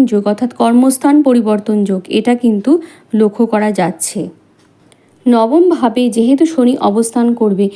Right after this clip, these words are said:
তার দৃষ্টি কিন্তু তৃতীয় ভাবেও কাজ করবে। তৃতীয় ভাবে এই যে শনির দৃষ্টি, তা-, তাও শনি এমনভাবে দেবে যখন সে শতবিশা নক্ষত্রে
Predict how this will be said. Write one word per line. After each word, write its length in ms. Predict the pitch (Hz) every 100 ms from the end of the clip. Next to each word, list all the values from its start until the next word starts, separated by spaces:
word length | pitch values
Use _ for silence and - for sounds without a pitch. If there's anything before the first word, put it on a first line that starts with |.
| - -
তার 220 | 285 294
দৃষ্টি 340 | 247 262 - 311
কিন্তু 240 | 294 277
তৃতীয় 380 | 247 240 240 269 277
ভাবেও 400 | 202 202 220 254
কাজ 220 | 220 196
করবে। 320 | - 202 185 185 - - -
তৃতীয় 360 | 311 294 349 370
ভাবে 280 | 294 269 285
এই 200 | 262 254
যে 120 | 277
শনির 420 | - 247 240 262 240 -
দৃষ্টি, 580 | 208 226 240 - 220 202 - - -
তা-, 80 | - _ -
তাও 220 | 269 302
শনি 280 | 320 320 277 -
এমনভাবে 600 | 233 262 285 294 285 262
দেবে 400 | 226 214 226 277 - - 240
যখন 380 | 240 240 240 349
সে 120 | 320
শতবিশা 580 | 247 233 220 240 254 277
নক্ষত্রে 580 | 262 202 - 220 -